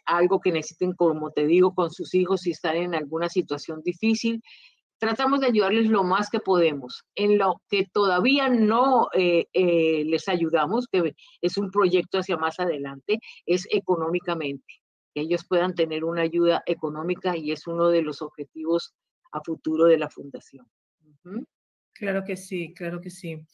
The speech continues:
Speaker 2: Eh, ¿y cómo hacen para obtener los fondos, para poder ayudar?
Speaker 1: Bueno, eh, actualmente es por, eh, donaciones,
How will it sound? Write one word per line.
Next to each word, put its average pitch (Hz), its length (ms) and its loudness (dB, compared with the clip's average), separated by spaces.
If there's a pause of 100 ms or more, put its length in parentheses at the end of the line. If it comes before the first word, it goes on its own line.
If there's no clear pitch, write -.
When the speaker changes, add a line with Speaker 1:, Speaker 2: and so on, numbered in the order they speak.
(460)
Speaker 2:
Eh, 202 340 0
¿y - 120 -8
cómo 311 360 2
hacen 220 440 0
para 190 280 0
obtener 196 320 -4
los 233 160 -4
fondos, 190 340 -2
para 180 220 -6
poder 196 180 0
ayudar? 220 460 -2 (800)
Speaker 1:
Bueno, 175 480 6
eh, 175 480 6
actualmente 240 1000 4
es 202 220 2
por, 226 280 4
eh, 185 460 6
donaciones, 185 1000 0